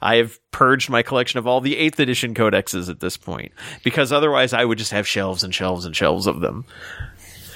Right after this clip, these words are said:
So, uh, part of it is being willing to just let things go. Um, I have let armies go before. I have let my World Eaters go. How's that going for you, Kevin?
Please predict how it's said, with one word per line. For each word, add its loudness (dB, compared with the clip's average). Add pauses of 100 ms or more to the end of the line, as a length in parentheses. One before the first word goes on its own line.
(380)
So, 4
uh, 0
part 0
of -2
it 2
is 2
being 0
willing 2
to -2
just -2
let 2
things -4
go. 4
Um, -2
I 0
have 0
let 0
armies -4
go 2
before. -2 (260)
I -2
have 0
let 2
my 0
World 2
Eaters 0
go. 4
How's 2
that 0
going -4
for -6
you, -4
Kevin? -2